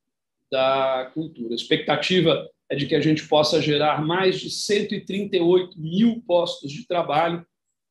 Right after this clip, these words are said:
com um impacto econômico da ordem de trezentos milhões de reais, promovendo o desenvolvimento do setor cultural e criativo,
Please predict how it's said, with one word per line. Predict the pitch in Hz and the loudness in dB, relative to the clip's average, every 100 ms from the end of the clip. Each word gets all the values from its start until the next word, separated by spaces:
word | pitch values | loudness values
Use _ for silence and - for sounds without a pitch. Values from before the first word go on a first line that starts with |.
| _ | _
com | 165 165 | -8 -4
um | |
impacto | 156 160 165 165 170 | -4 -2 -4 -4 -8
econômico | 165 170 143 151 156 151 - | -4 -4 -2 -2 -4 -6 -4
da | 143 | -2
ordem | 139 143 151 151 | 0 -2 -2 -4
de | 127 143 147 - _ _ - | -6 -8 -8 -10 _ _ -4
trezentos | 156 143 127 143 143 - 139 - - - _ - | 0 0 0 0 -2 -4 -8 -8 -12 -20 _ -4
milhões | 156 214 160 151 160 151 131 | 2 4 6 6 6 6 4
de | 143 | 2
reais, | 170 156 147 160 - - _ _ _ | 2 2 2 0 -2 -8 _ _ _
promovendo | 156 160 147 147 147 151 143 143 - | -4 -2 -2 0 0 0 -2 -4 -2
o | 185 | -4
desenvolvimento | 147 156 160 151 139 135 147 147 - _ _ _ _ _ _ | 0 0 0 0 -2 -2 -2 -4 -10 _ _ _ _ _ _
do | 127 143 185 | -10 -2 -2
setor | 180 156 - 160 | 0 -4 -4 -6
cultural | - 151 139 135 135 | -6 -8 -4 -2 -2
e | 135 | -4
criativo, | 131 117 - 160 170 156 151 | -6 -6 -6 0 0 0 -4